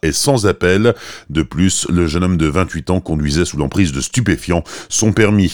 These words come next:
lui a été retiré en attendant qu'il comparaisse devant le tribunal correctionnel de Colmar. La mairie de Labroque lance un appel pour se documenter sur l'ancien camp d'internement de Schirmeck-Vorbrück. Une stèle commémorative doit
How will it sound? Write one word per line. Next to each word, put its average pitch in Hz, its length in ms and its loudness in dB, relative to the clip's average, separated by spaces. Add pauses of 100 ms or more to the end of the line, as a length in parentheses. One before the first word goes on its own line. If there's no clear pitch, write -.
lui 85 260 2
a 78 40 4
été 78 300 0
retiré 82 560 0
en 85 100 0
attendant 78 360 -2
qu'il - 220 -2
comparaisse 107 680 0
devant 95 360 2
le 92 140 2
tribunal 120 400 2
correctionnel 85 580 0
de 87 80 2
Colmar. - 680 -4 (520)
La 117 140 4
mairie 113 280 4
de 95 140 2
Labroque 110 560 2
lance 107 420 2
un 101 160 4
appel 127 560 4 (160)
pour 120 220 0
se 110 140 2
documenter 127 920 2
sur 117 380 2
l'ancien 101 480 2
camp 135 240 0
d'internement 98 720 2
de 90 140 4
Schirmeck-Vorbrück. 95 1120 2 (400)
Une 85 180 4
stèle 127 320 0
commémorative 101 920 2
doit 92 240 2